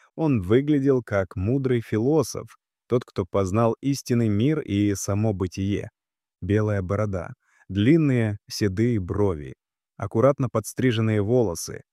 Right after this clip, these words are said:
Все в нем говорило о глубине и прожитых годах. Его лицо было доброжелательным и в то же время проницательным,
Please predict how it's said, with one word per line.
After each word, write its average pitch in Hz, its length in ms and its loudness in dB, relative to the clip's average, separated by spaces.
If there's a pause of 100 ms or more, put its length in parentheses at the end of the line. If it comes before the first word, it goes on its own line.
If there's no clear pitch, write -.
(400)
Все 170 260 4
в 143 60 2
нем 131 220 4
говорило 113 480 4
о 104 100 -2
глубине 101 680 0
и 87 300 -4
прожитых 98 560 -2
годах. 98 520 -4 (440)
Его 131 240 4
лицо 151 360 2
было 135 300 4
доброжелательным 110 1040 2
и 104 60 4
в 95 40 -6
то 127 140 -2
же 113 100 2
время 135 300 0
проницательным, 104 880 -2